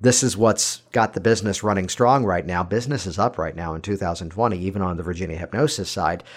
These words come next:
And many of these people are coming in by way of those referrals, which again, worksmarthypnosis dot com forward slash medical. That'll redirect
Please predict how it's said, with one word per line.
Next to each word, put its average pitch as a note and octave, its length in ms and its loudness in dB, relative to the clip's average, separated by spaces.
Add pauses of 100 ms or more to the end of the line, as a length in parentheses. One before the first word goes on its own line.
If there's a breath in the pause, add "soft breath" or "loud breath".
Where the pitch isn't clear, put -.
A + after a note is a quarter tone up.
(440 loud breath)
And A2 240 0
many D3 180 8
of C#3 60 6
these B2+ 120 6
people D3 240 4
are G#2+ 80 6
coming A#2 280 2
in G#2+ 100 2
by G2+ 160 4
way F#2 160 0
of F2+ 140 0
those F2+ 180 -2
referrals, G#2 460 4
which G#2+ 120 -4
again, C#3 520 2 (720)
worksmarthypnosis A#2+ 1080 4
dot F#2 240 4
com C#3 300 4
forward G#2+ 260 4
slash F2+ 320 -2
medical. E3 540 6 (240 loud breath)
That'll C3+ 180 6
redirect A#2 500 4